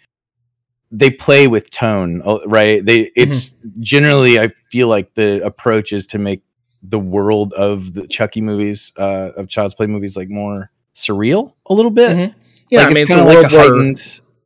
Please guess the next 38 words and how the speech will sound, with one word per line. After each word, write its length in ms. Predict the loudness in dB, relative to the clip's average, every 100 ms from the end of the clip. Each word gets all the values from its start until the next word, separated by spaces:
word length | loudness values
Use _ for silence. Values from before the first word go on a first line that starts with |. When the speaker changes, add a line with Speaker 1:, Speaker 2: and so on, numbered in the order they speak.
| _
Speaker 2:
yeah, 200 | -2 2
it's 80 | 4
a 60 | 4
world 40 | 4 4
Speaker 1:
reality. 60 |
Speaker 2:
where, 220 | 2 -2 -6 _ _ -6
it's 180 | -4 0
a 20 |
world 280 | 4 4 4
where, 120 | 4
like, 200 | 2 0
Britney 260 | -2 -2 -6
Spears 400 | -2 0 0 -2
is 120 | -4
dead, 480 | 0 2 0 -2 -10 -20 -20 -6 -2
um, 340 | 2 2 2 0 -2 -4
Speaker 1:
<laughs> 140 | -4
Speaker 2:
you 100 | 0
know, 320 | 0 0 -2
Speaker 1:
Yeah. 60 | -4
Speaker 2:
Red 340 | 0 2 2 2
Man's 400 | 0 0 -2 0
dead, 580 | 0 2 2 2 2 -2 -6 -6
<laughs> 280 | -6 -4 2
Speaker 1:
Yeah. 400 | 4 4 0 -2
Speaker 2:
Martha 300 | 2 4 4 0
Stewart 360 | 2 4 4
got 160 | 4 2
executed. 680 | 0 -2 -8 -2 2 4 2
<laughs> 40 | -6 -16 -6 -6 -4 0
Speaker 1:
Yeah, 320 | 4 6 6 4
yeah, 340 | 4 2 0
but, 340 | 0 4 6 6
um, 480 | 4 2 -2 -6 _ _ -20 -2
but 120 | 2 4
you 140 | 6
also, 300 | 4 4 2
like, 220 | 2 0